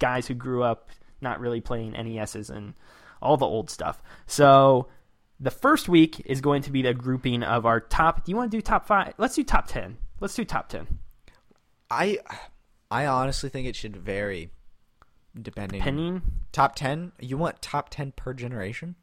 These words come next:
Speaker 1: I think that could work. We don't have to dwell
Speaker 2: Okay,
Speaker 1: on 'em too
Speaker 2: because
Speaker 1: long.
Speaker 2: we're clumping it together. Top ten. I,
Speaker 1: Okay,
Speaker 2: I'm good
Speaker 1: so
Speaker 2: with
Speaker 1: we're,
Speaker 2: that.
Speaker 1: we're going to do a top ten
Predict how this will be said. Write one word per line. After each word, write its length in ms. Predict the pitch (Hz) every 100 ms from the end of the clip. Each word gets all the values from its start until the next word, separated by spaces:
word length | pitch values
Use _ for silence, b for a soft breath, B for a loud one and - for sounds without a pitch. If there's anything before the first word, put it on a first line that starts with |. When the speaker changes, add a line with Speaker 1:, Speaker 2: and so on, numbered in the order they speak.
| _ _ -
Speaker 1:
I 60 | -
think 200 | 220 -
that 180 | 151
could 160 | - 120
work. 320 | 110 110 - -
We 100 | 180
don't 160 | 269 -
have 180 | 247 -
to 80 |
dwell 260 | 131 117 120
Speaker 2:
Okay, 100 | -
Speaker 1:
on 100 | 185
'em 100 | 202
too 140 | -
Speaker 2:
because 260 | 208 101 -
Speaker 1:
long. 20 | 165
Speaker 2:
we're 40 |
clumping 360 | - 175 - 156
it 100 | 143
together. 300 | 160 143 95
Top 240 | - 139
ten. 180 | - 92 - -
I, 120 | 196
Speaker 1:
Okay, 120 | 147
Speaker 2:
I'm 180 | - 160
good 140 | -
Speaker 1:
so 80 | 165
Speaker 2:
with 60 | 156
Speaker 1:
we're, 60 |
Speaker 2:
that. 120 | 127 151
Speaker 1:
we're 120 | 175
going 180 | 175 170
to 100 | 156
do 140 | 151
a 80 | 131
top 340 | - 214 -
ten 520 | - - 170 117 110